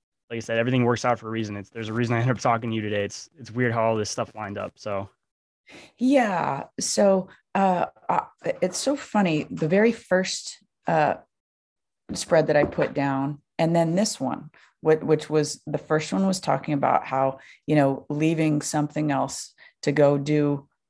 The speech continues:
Speaker 2: something better that's more of a life path. The same cards came up together. And I, I'm just gonna sh-, I know you, you listeners can't hear, but I'm gonna show them to you, right? So,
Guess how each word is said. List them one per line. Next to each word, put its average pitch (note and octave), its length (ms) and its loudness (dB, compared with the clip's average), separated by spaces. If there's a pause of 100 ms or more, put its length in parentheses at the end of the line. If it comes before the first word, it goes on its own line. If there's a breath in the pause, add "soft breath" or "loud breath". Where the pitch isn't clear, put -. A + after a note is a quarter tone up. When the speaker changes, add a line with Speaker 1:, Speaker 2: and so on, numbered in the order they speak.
(140)
Speaker 2:
something D3 520 0
better C3+ 320 2
that's C#3 260 -6
more C#3 400 0
of C#3 80 -2
a C#3 60 0
life D3 320 0
path. C3 260 -4 (600 soft breath)
The - 360 -2
same G3+ 360 4
cards F#3 640 0 (440)
came - 240 -2
up - 240 -8 (300)
together. D#3+ 560 4 (280 loud breath)
And D#3 100 2
I, E3 60 4
I'm F3+ 160 2
just - 160 -2
gonna D3+ 160 2
sh-, - 140 -6
I C#3+ 80 2
know D3+ 120 4
you, C#3+ 380 -2
you D3 160 -6
listeners D3 420 -2
can't - 160 -8
hear, C#3+ 120 -2
but C#3 140 -2
I'm D#3 80 0
gonna E3+ 140 -2
show B3 280 2
them C#3 340 -2
to - 120 -6
you, C#3 300 -4 (240)
right? D#3 320 0 (440 loud breath)
So, E3 500 6